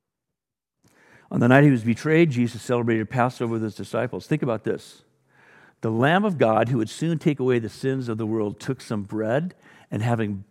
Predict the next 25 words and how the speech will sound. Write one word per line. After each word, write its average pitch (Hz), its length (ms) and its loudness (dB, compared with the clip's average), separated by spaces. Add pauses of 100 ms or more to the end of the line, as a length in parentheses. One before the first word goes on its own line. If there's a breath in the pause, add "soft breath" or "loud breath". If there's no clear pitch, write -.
blessed 113 400 0
it, 165 160 4
he 117 80 -2
said, 110 300 -2
"This 123 220 2
is 110 160 0
my 104 200 -4
body 104 400 -2
given 98 320 -8
for 92 140 -14
you. 85 280 -10 (960 loud breath)
Do 110 180 -2
this 107 240 -8
in 90 80 -8
remembrance 85 520 -10
of - 120 -14
me." - 300 -16 (840)
It's 101 220 -4
Passover, 110 840 -6 (840)
and 185 100 -6
it's 185 140 -6
the - 80 -8
Lamb 98 380 -4
of 110 120 -10
God 98 380 -10